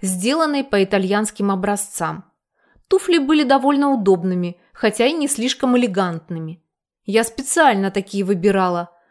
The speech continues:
Служанка не может ходить в изящной обуви. Кроме того, если бы мне захотелось выделиться, я бы сделала это с помощью хорошей игры, а не красивых туфель». «Похвально», заметил дворецкий.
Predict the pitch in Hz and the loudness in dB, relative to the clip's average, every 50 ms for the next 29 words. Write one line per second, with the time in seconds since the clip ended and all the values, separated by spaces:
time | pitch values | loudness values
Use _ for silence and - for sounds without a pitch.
0 | _ _ - - - 233 240 240 214 254 254 247 254 254 285 277 302 311 302 254 | _ _ -4 -4 0 0 0 2 4 4 2 2 2 0 0 0 0 2 2 2
1 | 208 185 170 160 - - 202 196 190 240 285 277 - 190 202 180 190 196 202 202 | 2 0 -2 -6 -4 -2 0 0 0 0 -2 -4 -4 -4 -2 0 0 0 0 -2
2 | - 208 202 190 - - 196 - 165 156 160 170 156 147 147 175 - _ _ _ | -2 -2 -2 -2 -2 -2 -4 -2 -2 -4 -6 -8 -8 -8 -10 -16 -18 _ _ _
3 | _ _ _ _ _ _ - - 277 285 269 254 240 233 - 226 226 208 214 214 | _ _ _ _ _ _ -2 2 4 4 4 4 2 2 0 0 0 2 2 0
4 | 214 214 - - - - 214 240 277 277 285 254 240 262 269 269 269 269 247 254 | 0 -2 -6 -16 -10 -2 0 0 0 2 0 0 2 4 4 4 4 4 4 2
5 | 269 - 262 254 254 - 262 262 262 262 - 277 311 359 349 302 226 202 185 - | 2 2 2 2 2 4 4 4 4 2 0 -2 -2 -2 0 0 0 -2 -2 -2
6 | - - 214 214 226 285 349 277 214 220 196 185 170 170 190 196 190 180 175 180 | -2 0 0 2 2 2 2 2 0 -2 -2 -4 -2 0 2 2 4 4 2 2
7 | 180 180 190 185 - - - 247 226 226 220 - 233 - - 254 240 233 254 247 | 0 0 -4 -6 -2 0 0 2 2 0 -2 -4 -6 -4 0 2 2 2 2 0
8 | - - 277 285 269 269 269 247 202 160 160 - _ _ _ _ _ _ - 359 | 0 -2 -2 -2 0 -2 -2 -2 -2 -2 -4 -8 _ _ _ _ _ _ -6 -2
9 | 359 285 277 - 247 240 233 - - 233 214 233 226 - - _ - 180 160 - | 0 0 0 2 2 2 2 2 0 0 0 0 -2 -2 -6 _ -10 -8 -8 -10
10 | - - - - _ _ _ _ _ _ _ _ _ _ _ _ _ _ _ _ | -12 -14 -16 -16 _ _ _ _ _ _ _ _ _ _ _ _ _ _ _ _
11 | _ - 233 269 269 - - 349 311 294 277 262 254 254 262 262 269 269 269 269 | _ 0 0 0 0 -2 -2 0 2 4 4 6 4 4 2 0 0 0 0 0
12 | 277 277 - _ _ _ _ _ _ - 180 202 214 202 202 202 - 190 180 180 | -2 -6 -8 _ _ _ _ _ _ -4 -2 0 2 2 0 0 -2 -4 -4 -4
13 | 180 190 196 185 185 175 175 175 - - - 185 190 - _ | -2 -2 0 0 0 -2 -4 -8 -12 -12 -14 -14 -14 -16 _